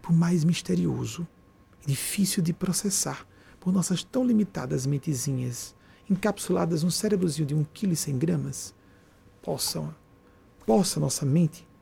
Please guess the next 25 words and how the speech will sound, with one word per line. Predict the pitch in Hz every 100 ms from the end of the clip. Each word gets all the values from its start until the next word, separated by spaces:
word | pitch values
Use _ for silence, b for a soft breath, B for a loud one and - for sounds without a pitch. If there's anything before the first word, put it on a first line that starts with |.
| _
tão | 277
limitadazinha, | 226 170 156 135 127 147 175 123 - - - _ _
um | 190
quilo | 180 160
e |
duzentos | 147 156 -
gramas, | 156 170 160 147 -
mais | 80 -
ou |
menos, | - 160 160 - b b b b b b -
nosso | 208 196
cérebro | 175 196 175
tão | 170 226
limitadozinho, | 180 156 143 139 135 175 160 156
com | 196
nossa | 185 175
mentezinha | 170 165 151 160 151
tão | 254
limitadazinha, | 226 196 156 139 131 147
operando | 143 156 139 160 147
esse | - 147
cérebrozinho, | - 147 139 127 151
operacionalizando | 131 160 156 - 151 143 131 143
esse | 147
cérebrozinho, | - 131 143 131